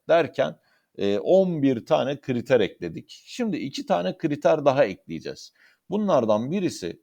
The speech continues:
diyeceğiz ki, "Arkadaş, bu şirketler gayet iyi gidiyorlar. Son üç senede işte her sene satışını arttırıyor, karlılığını arttırıyor.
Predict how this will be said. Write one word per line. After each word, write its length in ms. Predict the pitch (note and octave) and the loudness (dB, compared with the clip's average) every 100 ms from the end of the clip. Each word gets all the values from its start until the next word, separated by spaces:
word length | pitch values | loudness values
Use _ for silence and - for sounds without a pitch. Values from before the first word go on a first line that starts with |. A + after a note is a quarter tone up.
| - | -12
diyeceğiz 320 | C#4+ A#3 - | -8 -6 -8
ki, 100 | - | -6
"Arkadaş, 520 | D3+ - G#2 F#2 - _ _ _ _ _ - | -6 -4 -4 -4 -6 _ _ _ _ _ -16
bu 360 | B2 C3+ A3 | -12 -6 -4
şirketler 920 | G#3 F#3+ - C3+ - B2 A#2 - - _ _ _ _ _ _ _ | -2 -2 -2 -6 -4 2 2 2 -10 _ _ _ _ _ _ _
gayet 500 | - E3 F3+ D3 - | 8 10 10 8 0
iyi 380 | - F2+ G#2+ D3 | -8 -6 -4 -4
gidiyorlar. 760 | D3 C3 D3+ D3 C#3+ C#3 C#3 _ _ | -4 -2 0 2 2 0 -4 _ _
Son 340 | - B2+ C#3 - | -6 -6 -4 -4
üç 220 | C#3 - | -6 -4
senede 600 | C3 A#2+ A2 G#2+ G2+ - - | -2 0 0 0 0 -4 -18
işte 220 | - A2 | -12 -6
her 200 | C3+ C3+ | -2 -2
sene 280 | - A#2 G#2+ | -4 -6 -6
satışını 500 | A2 G2 - G#2 G2+ | -8 -8 -8 -4 -2
arttırıyor, 600 | G2 - G#2 G2+ G2+ G2 | -4 -4 -4 0 -2 -2
karlılığını 640 | F2 D#2 D#2 E2+ F2 G2 | 0 0 -2 -4 -2 0
arttırıyor. 680 | G2 F#2 - F#2+ G2+ G#2 G2+ | 0 -2 -4 0 4 4 4